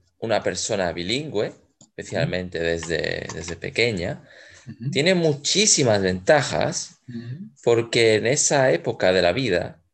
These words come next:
Speaker 2: Ujú.
Speaker 1: es más fácil aprender.
Speaker 2: Totalmente. Es el
Speaker 1: Mm.
Speaker 2: momento en el que nuestro cerebro puede aprender muy fácilmente,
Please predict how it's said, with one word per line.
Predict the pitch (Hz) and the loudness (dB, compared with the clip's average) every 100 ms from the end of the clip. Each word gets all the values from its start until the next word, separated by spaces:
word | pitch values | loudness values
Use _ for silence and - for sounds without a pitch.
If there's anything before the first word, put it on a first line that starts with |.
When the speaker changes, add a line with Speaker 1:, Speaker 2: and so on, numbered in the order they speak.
| _ 120 | _ -12
Speaker 2:
Ujú. | 113 117 131 | -10 -4 0
Speaker 1:
es | 107 117 - | 2 2 0
más | 113 107 110 - | -2 -2 0 -2
fácil | - 170 143 - 78 | 0 0 0 -6 -8
aprender. | 82 82 80 - - _ _ _ _ - | -10 -12 -10 -12 -16 _ _ _ _ -12
Speaker 2:
Totalmente. | 117 107 117 104 98 92 95 104 101 - _ - - _ _ - | -8 -6 -6 -6 -6 -8 -10 -14 -18 -20 _ -20 -20 _ _ -8
Es | 117 - | -4 -2
el | 113 | 0
Speaker 1:
Mm. | 110 | 0
Speaker 2:
momento | 104 107 110 110 117 | 0 0 0 0 -2
en | 113 | -4
el | 104 | -6
que | - 101 | -6 -6
nuestro | 104 101 - 110 | -6 -8 -4 -4
cerebro | - - - 98 98 107 120 131 139 - _ _ _ _ _ _ _ | -4 -6 -4 -2 -2 -2 -2 -2 -4 -10 _ _ _ _ _ _ _
puede | 113 104 107 117 - | -8 -2 0 -2 -2
aprender | 107 - 101 101 101 110 117 | -10 -8 -6 -4 0 0 2
muy | 113 113 135 | 2 4 2
fácilmente, | 135 - 104 98 98 98 117 127 | 2 -4 -6 -6 -6 -6 -6 -6